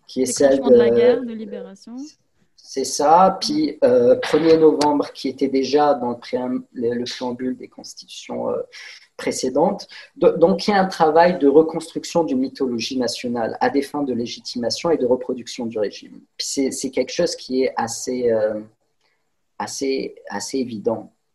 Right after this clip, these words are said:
Speaker 2: C'est,
Speaker 1: Assez
Speaker 2: c'est très
Speaker 1: évident.
Speaker 2: évident et surtout, cette récupération de légitimité a déjà été faite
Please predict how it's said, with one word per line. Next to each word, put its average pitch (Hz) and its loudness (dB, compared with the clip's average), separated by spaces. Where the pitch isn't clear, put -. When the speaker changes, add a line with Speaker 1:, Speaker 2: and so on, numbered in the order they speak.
Speaker 2:
C'est, 254 -12
Speaker 1:
Assez 226 -14
Speaker 2:
c'est 208 -12
très 254 -10
Speaker 1:
évident. 233 -14
Speaker 2:
évident 240 -8
et 254 -4
surtout, 254 -8
cette - -14
récupération 220 -10
de 226 -4
légitimité 214 -10
a 208 -12
déjà 220 -8
été 214 -10
faite - -16